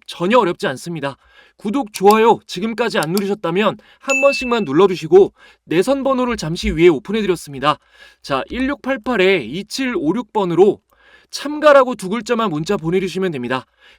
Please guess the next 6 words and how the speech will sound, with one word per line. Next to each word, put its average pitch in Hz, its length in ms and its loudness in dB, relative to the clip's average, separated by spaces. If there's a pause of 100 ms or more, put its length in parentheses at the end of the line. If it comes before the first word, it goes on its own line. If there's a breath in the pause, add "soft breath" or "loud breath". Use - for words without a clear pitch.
지금 240 320 -4
영상에서 220 480 -2
약속한 214 500 -4
참가라는 269 560 2
단어로 170 320 0
인증해주시면 170 720 0